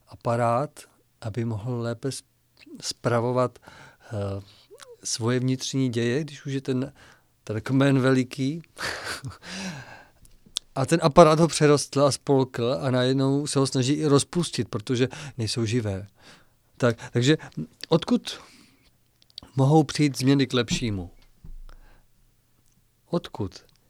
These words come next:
Jsou tady tři možnosti. Je to státní moc, je to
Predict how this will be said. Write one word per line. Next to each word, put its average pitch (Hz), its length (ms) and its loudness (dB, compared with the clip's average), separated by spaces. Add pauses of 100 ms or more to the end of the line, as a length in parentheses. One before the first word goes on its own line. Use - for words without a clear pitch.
(380)
Jsou 131 280 0 (180)
tady 135 260 2
tři - 220 -2
možnosti. 135 680 2 (560)
Je 120 60 -4
to 139 100 2
státní 151 460 6
moc, 180 420 -4 (1080)
je 113 100 -4
to 110 260 -4